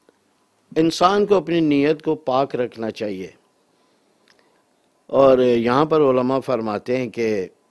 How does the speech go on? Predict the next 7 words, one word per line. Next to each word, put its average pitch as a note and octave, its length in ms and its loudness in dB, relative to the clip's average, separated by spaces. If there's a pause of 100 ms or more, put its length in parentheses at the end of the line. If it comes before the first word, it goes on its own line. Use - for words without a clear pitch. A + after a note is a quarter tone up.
(760)
कि A#2 80 -10
अगर C3+ 380 0
इंसान B2 480 -4
की A2+ 160 -8
नीयत G#2 400 -6 (180)
पाक C#3 380 -6
हो, F2+ 320 -8